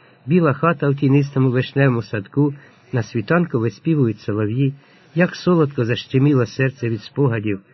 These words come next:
Біла хата в саду, біла хата, як лебідь у морі. "Співає", здивовано сказав сотник Веретень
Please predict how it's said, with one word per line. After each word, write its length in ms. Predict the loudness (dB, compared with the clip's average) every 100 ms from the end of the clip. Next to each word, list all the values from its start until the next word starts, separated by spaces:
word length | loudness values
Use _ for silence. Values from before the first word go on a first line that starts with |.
| -20 _ _ _ -2
Біла 280 | 2 2
хата 340 | 2 0 -2 -2
в 60 |
саду, 440 | -4 -2 -2 -2 -6 _ _ -4
біла 240 | -2 -2
хата, 420 | -2 -4 -4 -6 -10 _ -6
як 240 | -6 -4
лебідь 380 | -2 0 0 -4
у 80 | -4
морі. 360 | 0 0 -2 -6 _ _ _ _ _ _ _ _
"Співає", 760 | -20 -4 0 4 4 2 -2 -6 -12
здивовано 540 | 0 4 4 4 0
сказав 420 | -2 -2 0 0
сотник 440 | 0 -2 0 -4 0
Веретень 520 | 0 0 -2 -4